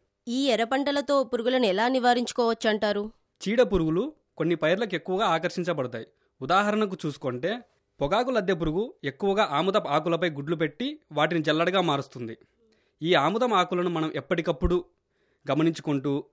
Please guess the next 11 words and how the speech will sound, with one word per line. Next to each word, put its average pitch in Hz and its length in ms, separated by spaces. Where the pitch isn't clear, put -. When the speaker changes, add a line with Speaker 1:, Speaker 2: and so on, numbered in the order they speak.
Speaker 2:
ఈ 151 80
జల్లడ 160 340
ఆకులను 190 440
ఏరి 165 200
వేసుకున్నట్లయితే 156 960
ఈ 180 80
పురుగు 185 320
తీవ్రతను 180 440
మనం 160 180
ప్రధాన 160 300
పంటపై 165 340